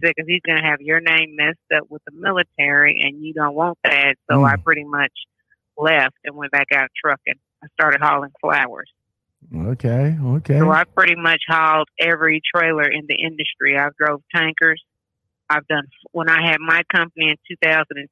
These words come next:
Speaker 1: ten, I was doing flatbed over dimensional.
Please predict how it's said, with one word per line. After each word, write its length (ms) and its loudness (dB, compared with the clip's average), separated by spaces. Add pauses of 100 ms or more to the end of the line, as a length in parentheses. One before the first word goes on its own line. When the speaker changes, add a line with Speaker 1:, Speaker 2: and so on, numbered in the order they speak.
Speaker 1:
ten, 300 2
I 80 2
was 200 -6
doing 260 -8 (140)
flatbed 560 2
over 240 -2
dimensional. 720 -4